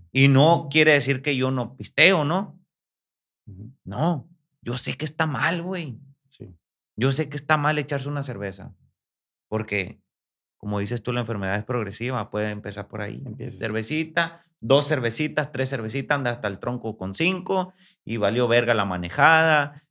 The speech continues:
Speaker 1: que te pones todo pendejo a discutir con tus papás, con tu esposa,
Speaker 2: Sí.
Speaker 1: la novia que te agarra chingado con el vato que te quedó viendo porque según tú te miró feo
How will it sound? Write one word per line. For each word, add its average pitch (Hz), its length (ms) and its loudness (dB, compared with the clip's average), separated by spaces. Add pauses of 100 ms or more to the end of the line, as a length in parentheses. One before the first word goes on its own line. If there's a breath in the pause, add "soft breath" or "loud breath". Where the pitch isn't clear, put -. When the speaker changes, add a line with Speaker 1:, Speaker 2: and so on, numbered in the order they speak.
Speaker 1:
que 113 120 -2
te 107 140 -4
pones 113 340 -4
todo 117 200 -4
pendejo 127 640 4
a 107 160 6
discutir 104 380 -8
con 104 160 -6
tus 92 100 -14
papás, 147 540 4
con 120 180 -8
tu 104 80 -6
esposa, 147 760 2 (280)
Speaker 2:
Sí. - 140 -14 (160)
Speaker 1:
la 101 180 4
novia 156 520 2
que 127 80 -2
te 110 120 -4
agarra 113 280 0
chingado 107 340 -2
con 104 160 -6
el 92 300 -6
vato 107 340 -2
que 101 140 -4
te 92 120 -8
quedó 95 220 -6
viendo 127 380 -2
porque 98 400 -6 (200)
según 110 360 -2
tú 117 120 -4
te 113 120 -2
miró 98 260 0
feo 156 800 4